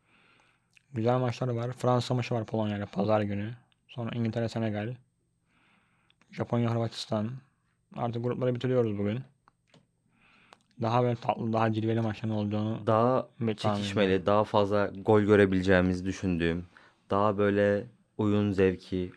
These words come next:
Speaker 2: oyun seyrinin daha üst seviyelerde olacağı,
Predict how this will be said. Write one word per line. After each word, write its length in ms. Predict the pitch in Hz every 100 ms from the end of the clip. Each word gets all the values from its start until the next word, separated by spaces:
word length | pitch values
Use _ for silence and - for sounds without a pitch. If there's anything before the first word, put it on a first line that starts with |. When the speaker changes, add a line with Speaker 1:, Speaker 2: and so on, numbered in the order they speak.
| -
Speaker 2:
oyun 240 | 101 98
seyrinin 680 | 101 104 95 95 95 95 95 _ _ _ _ _ _ _ -
daha 200 | 95 98
üst 200 | 110 -
seviyelerde 600 | 101 92 87 82 80 78
olacağı, 560 | 78 76 78 80 101